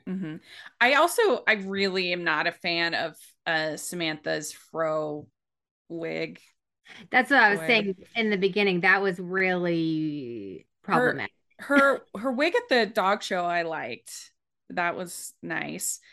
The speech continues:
Speaker 1: But I don't know. It just feels a little cringy to me, her wearing, like,
Speaker 2: Very cringy, I
Speaker 1: Yeah.
Speaker 2: think I would say. <laughs>
Speaker 1: Yes. <laughs> Also, you have Miranda wearing fur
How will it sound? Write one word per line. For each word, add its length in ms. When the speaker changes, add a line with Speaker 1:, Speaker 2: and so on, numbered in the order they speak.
Speaker 1:
But 80
I 120
don't 80
know. 140
It 80
just 180
feels 180
a 80
little 240
cringy 540
to 100
me, 480
her 160
wearing, 400
like, 200
Speaker 2:
Very 580
cringy, 480
I 60
Speaker 1:
Yeah. 160
Speaker 2:
think 160
I 40
would 440
say. 60
<laughs> 280
Speaker 1:
Yes. 560
<laughs> 100
Also, 340
you 180
have 140
Miranda 340
wearing 260
fur 520